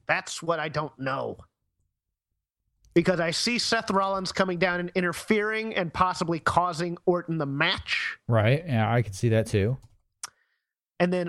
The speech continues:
Speaker 1: Orton R K O'ing him and it going out to Voices and him standing tall, even though Cena won.
Speaker 2: 'Cause I c-, yeah, I can see Seth Rollins coming out here, maybe even Kane if that matters, but Seth Rollins coming out,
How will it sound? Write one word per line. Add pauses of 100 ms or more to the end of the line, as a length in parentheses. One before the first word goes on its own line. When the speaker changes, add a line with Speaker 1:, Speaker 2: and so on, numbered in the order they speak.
Speaker 1:
Orton
R
K
O'ing
him
and
it
going
out
to
Voices
and
him
standing (640)
tall,
even
though
Cena
won. (160)
Speaker 2:
'Cause
I
c-,
yeah,
I
can
see
Seth
Rollins
coming
out
here,
maybe
even
Kane
if
that
matters,
but
Seth
Rollins
coming
out,